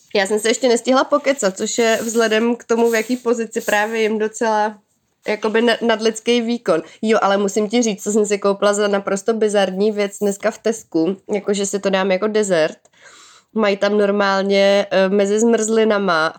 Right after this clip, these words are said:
prosekovou zmrzlinu, jakože borůvkovej sorbet a s prosekem. Je alkoholický a je to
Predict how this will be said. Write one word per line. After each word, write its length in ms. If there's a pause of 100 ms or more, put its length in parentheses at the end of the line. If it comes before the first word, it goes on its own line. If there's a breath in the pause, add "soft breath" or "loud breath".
prosekovou 760
zmrzlinu, 800 (100)
jakože 640
borůvkovej 560
sorbet 560 (260)
a 300
s 60
prosekem. 800
Je 120
alkoholický 1120 (360 loud breath)
a 60
je 120
to 340